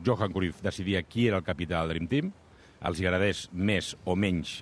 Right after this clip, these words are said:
als empleats del club, que són els jugadors, i per tant, i tampoc tinc tan clar que hi hagi unanimitat al vestidor respecte a Ter Stegen.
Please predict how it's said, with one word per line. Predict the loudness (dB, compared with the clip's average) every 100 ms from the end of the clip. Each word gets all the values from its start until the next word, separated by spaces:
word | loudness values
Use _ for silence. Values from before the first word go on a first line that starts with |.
| -8
als | -6 -6 -6
empleats | -6 -2 -2 -2
del | -2
club, | -4
que | -6
són | -6 -4
els |
jugadors, | 0 2 2 0 -10 -20 -18 -12 -4
i | -2
per | 0
tant, | 0 -2 -4
i | 0
tampoc | 0 2 -2 0
tinc | -2 0
tan | 0 2
clar | 0 -2 -10 -20 -20 -2
que | 2
hi | 4
hagi | 4 4
unanimitat | 4 2 2 2 2
al | 2
vestidor | 0 0 0 0
respecte | 0 -2 -2 -2
a |
Ter | -2 -4
Stegen. | -6 -8